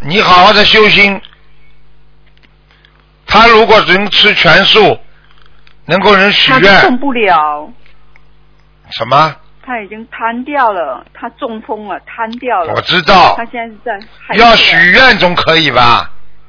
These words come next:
Speaker 2: 许愿是我许，我当然可以啊。
Speaker 1: 你替他许愿吧，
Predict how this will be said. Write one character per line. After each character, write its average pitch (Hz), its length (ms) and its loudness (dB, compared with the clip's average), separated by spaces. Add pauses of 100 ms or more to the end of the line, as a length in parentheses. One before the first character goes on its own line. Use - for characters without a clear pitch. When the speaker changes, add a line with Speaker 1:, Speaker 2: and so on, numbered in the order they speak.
(640)
Speaker 2:
许 - 200 -20
愿 247 220 -4
是 - 120 -12
我 190 260 -4
许， 151 400 -12
我 160 220 -6
当 208 180 -2
然 185 220 -4
可 165 200 -10
以 165 200 -12
啊。 - 100 -8 (640)
Speaker 1:
你 147 100 -10
替 226 220 0
他 214 200 2
许 143 200 -4
愿 170 300 2
吧， 120 280 2